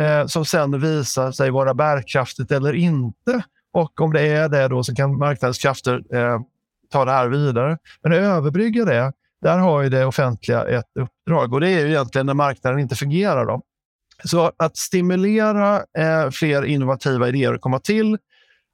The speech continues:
att validera dem, säkerställa att det finns en marknad, att utveckla dem tills,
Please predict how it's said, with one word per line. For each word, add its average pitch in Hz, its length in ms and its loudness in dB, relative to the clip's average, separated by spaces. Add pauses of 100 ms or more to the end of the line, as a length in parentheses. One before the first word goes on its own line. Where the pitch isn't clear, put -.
att - 120 -4
validera 147 580 0
dem, 180 240 0
säkerställa 143 560 0
att 127 80 -2
det 127 80 -4
finns 127 260 -2
en 120 140 0
marknad, 170 680 0
att 147 220 -2
utveckla 143 560 0
dem 131 140 0
tills, 135 520 -4